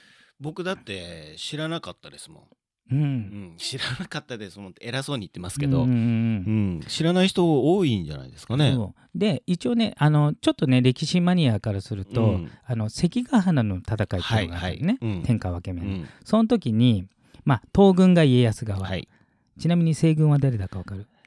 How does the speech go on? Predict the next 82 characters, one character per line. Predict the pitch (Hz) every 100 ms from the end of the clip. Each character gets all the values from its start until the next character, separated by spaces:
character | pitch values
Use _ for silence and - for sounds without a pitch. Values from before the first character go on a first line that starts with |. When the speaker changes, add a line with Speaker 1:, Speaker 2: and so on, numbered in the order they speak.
| _
Speaker 1:
え | 110 101
ー |
と、 | 98 92 85 80 -
あ | 123
れ、 | 120 120
あ | 127
の | 110
人 | 104 -
で | -
す | -
よ。 | 69 - _ _ _ _ _ _
あ | 101 95
の | 87
人 | -
で | -
す | - -
よ。 | - - _ _ _ _ _ _ _ 117
ね、 | 113
あ | 92
の | 90
人 | - -
で |
す | -
よ | 95
ね。 | 170
Speaker 2:
そ | - _ _ _
う。 | 139
石 | 127 165
田 | 143
三 | 127
成。 | 131 98
Speaker 1:
そ | 147
う、 |
石 | 127 113
田 |
三 | 131
成。 | 113 143
Speaker 2:
う | 123 -
ん。 |
だ | 151
け | 226
ど、 | 180
石 | 180 170 247
田 | 247
三 | 233
成 | 233 254 214 123
は、 | 120 135
Speaker 1:
う |
ん。 | 113
Speaker 2:
ち | 104
ょ |
っ |
と、 | - 117 110
そ | 123
の、 | 101 101 - -
身 | 202
分 | 226 120
が | 98
低 | - 156
か | 117
っ |
た | - 98
ん |
で、 | 104
Speaker 1:
は | 98
い。 | 73
Speaker 2:
実 | 131 185 208
質 | - 247
上 | 247 240
の | 233
大 | 240 233
将 | 202 175 143
は、 | 170 190 98 80 _ _ 165
Speaker 1:
う |
ん。 | 170 190 139
Speaker 2:
毛 |
利 | 101
輝 | - 123
元 | 110 -
な |
ん |
だ。 | 90